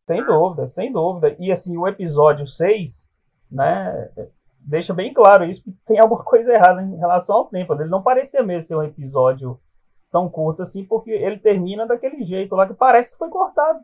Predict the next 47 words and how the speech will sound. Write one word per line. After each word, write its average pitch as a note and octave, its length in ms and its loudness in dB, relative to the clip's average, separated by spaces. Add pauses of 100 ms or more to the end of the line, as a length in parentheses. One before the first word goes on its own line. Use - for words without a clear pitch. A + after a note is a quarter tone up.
Não G#3 300 -6
tem B3+ 140 -4
nada B3 260 4
que A#3 60 -8
uma B3 160 -4
deixa F3+ 340 0
pra F#3+ 200 2
ter F3 300 -8
fim E3 160 -10
de D3+ 80 -8
episódio, D3 500 -4
ele G#3+ 60 -12
simplesmente A#3+ 680 -8
para. C4 380 6 (420)
Assim, E3 180 -4
eu A#3+ 120 0
fiquei - 180 -4
até C4+ 180 -2
achei E4 200 -8
estranho. G3 300 -6
Falei, E3+ 220 6
"Ah, - 160 -2 (580)
acabou?" G3 640 2
Não F3+ 160 -8
sei G3 140 -12
se G#3+ 80 -4
alguém B3 180 0
mais F#3+ 280 0
teve F3+ 140 -8
essa E3+ 140 -12
sensação, E3 560 -2
mas F#3 80 -12
eu A3+ 60 -8
fiquei A#3+ 120 -16
com - 80 -20
essa C#4+ 140 -20
sensação A#3 520 -2
que F#3 80 -20
tá A#3+ 80 -2
faltando D4 380 -4
alguma D#3 240 -2
coisa C#3+ 240 -4
a - 20 -6
mais B2 240 -2
nesse B2+ 200 -10
episódio B2+ 580 -4
ali. A#2 180 -8